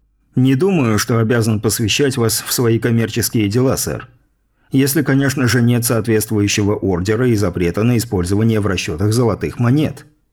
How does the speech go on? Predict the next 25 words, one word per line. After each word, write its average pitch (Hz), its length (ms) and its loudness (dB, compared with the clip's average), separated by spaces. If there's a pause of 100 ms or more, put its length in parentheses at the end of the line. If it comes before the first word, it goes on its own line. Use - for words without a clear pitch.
(1160)
«Закон? 123 600 0 (420)
<laughs> 123 80 -2 (560)
Да 131 100 2
я 151 160 2
вас 147 220 0
умоляю. 110 640 0 (300)
У 143 80 0
него 151 320 2
во 151 100 2
взгляде 143 460 0
так 131 220 -2
и 147 60 2
плещется 123 600 0
зависть. 85 600 -4 (260)
Еще 127 560 2
бы. - 180 -4 (460)
При 131 200 2
виде 131 240 2
такой-то 107 580 -2
кучи 120 340 0
денег. 110 600 -2 (300)
Целое 139 360 2
состояние, 123 720 0
если 110 220 0
что». 69 380 -4